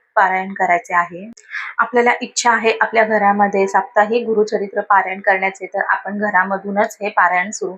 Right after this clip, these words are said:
करायचे आहे. तुमच्याकडे जर वेळ असेल किंवा तुमच्या घरामध्ये लहान मुलं नसतील, वयोवृद्ध नसतील किंवा काही घरामध्ये कोणतीही अडचण नसेल, तर तुम्ही नक्कीच तुमच्या शेजार-,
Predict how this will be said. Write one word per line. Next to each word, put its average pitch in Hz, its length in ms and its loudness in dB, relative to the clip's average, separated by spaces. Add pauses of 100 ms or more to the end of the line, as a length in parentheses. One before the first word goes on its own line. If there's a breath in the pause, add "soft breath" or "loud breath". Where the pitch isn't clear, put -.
करायचे 175 420 -6
आहे. 160 200 -4 (380 loud breath)
तुमच्याकडे 233 540 2
जर 214 200 4 (100)
वेळ 220 220 6
असेल 185 360 -6 (380 loud breath)
किंवा 233 300 2 (120)
तुमच्या 214 280 0
घरामध्ये 190 560 0
लहान 208 300 2
मुलं 196 280 0
नसतील, 190 440 -8
वयोवृद्ध 220 580 -2
नसतील 196 500 -6 (340 loud breath)
किंवा 233 180 4
काही 226 320 0
घरामध्ये 208 460 2
कोणतीही 214 480 -4
अडचण 220 360 0
नसेल, 214 400 -4
तर 208 60 -8
तुम्ही 214 320 -6
नक्कीच 208 440 -4
तुमच्या 202 320 -8
शेजार-, 196 300 -2